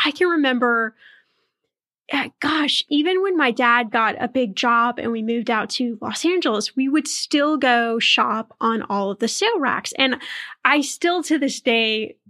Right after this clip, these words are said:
do <laughs> that. I go in any store and I go just, like, a beeline to the sale area. And I look through that first. And I don't know if that's because I'm a money expert or just because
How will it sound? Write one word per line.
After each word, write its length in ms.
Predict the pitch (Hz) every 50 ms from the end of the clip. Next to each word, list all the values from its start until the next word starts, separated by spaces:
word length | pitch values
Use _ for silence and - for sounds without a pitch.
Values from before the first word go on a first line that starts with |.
| _ -
do 200 | - 247 233 202
<laughs> 200 | - - - -
that. 240 | 254 269 254 262 - _ - - - - - - -
I 120 | - 269
go 180 | 269 - 330 330
in 100 | 330 285
any 240 | - 269 294 320 320
store 280 | - - 302 277 269
and 100 | 247 247
I 80 | 269 269
go 320 | 214 254 240 240 233 226
just, 240 | 233 - - 240 -
like, 140 | 262 269 262
a 80 | 285 214
beeline 840 | - - - 254 240 240 254 269 269 277 285 294 294 294 294 302 - _ -
to 440 | - - 269 254 240 233 233 226 - _
the 80 | - 254
sale 560 | - - - 277 240 226 233 226 226 220 220 -
area. 560 | - 226 226 220 208 190 180 175 190 262 - -
And 160 | - 247 240
I 80 | 226 220
look 260 | 220 240 254 269 -
through 200 | - 285 254 247
that 280 | 233 247 - - -
first. 400 | - 294 277 247 220 214 - -
And 240 | - 240 233 226 220 - _ _ _ _ _ -
I 60 | 294 320
don't 140 | 403 403
know 100 | 330 320
if 100 | 311 -
that's 200 | - 254 240 247
because 560 | - - 247 247 254 247 233 226 220 220 208 - - - - - - - - - _ _ -
I'm 320 | - 185 190 208 285 233 -
a 80 | - 214
money 320 | 226 240 269 330 370 370
expert 540 | 330 285 320 - - - - 320 320 311 -
or 60 | 262
just 200 | 233 285 277 254
because 540 | - 277 - - 269 262 254 226 - - -